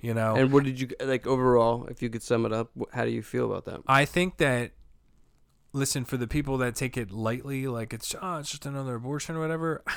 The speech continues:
Speaker 1: I don't think there's that many out there. I feel like s-, everybody kinda feels wrong about it, but I know that's, like, the talking point,
Speaker 2: Yeah.
Speaker 1: you know, mostly from the right side.
Speaker 2: That's just this, uh, it,
Speaker 1: But,
Speaker 2: it's
Speaker 1: you
Speaker 2: just
Speaker 1: know
Speaker 2: ridiculous in this day and age that that exists.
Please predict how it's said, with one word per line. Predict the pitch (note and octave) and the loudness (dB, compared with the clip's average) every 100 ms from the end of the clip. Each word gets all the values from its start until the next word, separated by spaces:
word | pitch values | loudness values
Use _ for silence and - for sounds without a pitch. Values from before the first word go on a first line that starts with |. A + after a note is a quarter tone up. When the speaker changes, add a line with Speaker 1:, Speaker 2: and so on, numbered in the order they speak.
| - - | -6 -2
Speaker 1:
I | D3+ | 0
don't | D3+ A#2 | 2 0
think | B2+ A2+ | -2 -2
there's | G#2+ G#2 | -4 -2
that | G2 F#2+ G2+ | -2 -2 -2
many | G#2+ G#2+ | -4 -2
out | G#2 G#2+ | -2 -2
there. | A2+ A2 G#2 | -2 -4 -4
I | G#2+ | -6
feel | D3 | -4
like | C3 G#2 | -4 -4
s-, | - - | -6 -6
everybody | A#2+ G#2 G#2+ G#2+ G#2 | -4 -2 -2 -2 -2
kinda | G2+ G#2+ F#2 | -4 -6 -6
feels | - G#2+ G2+ - | -4 -2 -2 -2
wrong | G2+ G#2 | -2 0
about | G#2+ G#2+ A2 | 0 -2 -2
it, | A2 | -4
but | A#2 | -2
I | B2+ | 0
know | C#3 | 2
that's, | B2 A2 | 0 -2
like, | A2 - | -4 -6
the | |
talking | - - G#2 - A#2+ A2+ | -6 -2 -4 -4 -6 -6
point, | C3 B2+ B2+ - - | -6 -6 -8 -12 -10
Speaker 2:
Yeah. | C3+ A2+ A#2 A2 - - | -4 0 0 -2 -8 -6
Speaker 1:
you | A#2 | -4
know, | A#2 A#2 | -2 0
mostly | A#2 A#2 - A2+ | -2 -4 -4 -8
from | - A#2 | -6 -4
the | A2+ | -2
right | A2+ A2+ | -4 -4
side. | - A2 A#2 - - | -4 -4 -6 -8 -4
Speaker 2:
That's | D3+ - | -2 -2
just | G#2+ - | -8 -10
this, | - - - | -12 -14 -14
uh, | |
it, | A1 - - - - - A#2+ G#2 - - - - - | -12 -10 -10 -10 -10 -8 -8 -10 -12 -16 -14 -6 2
Speaker 1:
But, | D#3 C3+ - - - | 4 4 -2 -18 -14
Speaker 2:
it's | - E3 | -4 2
Speaker 1:
you | F3+ | 4
Speaker 2:
just | D#3+ | 4
Speaker 1:
know | |
Speaker 2:
ridiculous | G#3 A3 G3+ G3 E3+ | 4 4 4 4 4
in | D#3+ | 2
this | D3+ D3 | 2 4
day | C3+ | 4
and | B2+ | 4
age | C3 A#2 | 2 0
that | A2 A2+ G#2+ | -2 0 2
that | A#2 A2 | 2 2
exists. | A2+ A2 G#2+ G2+ - - | -4 -6 -6 -6 -8 -16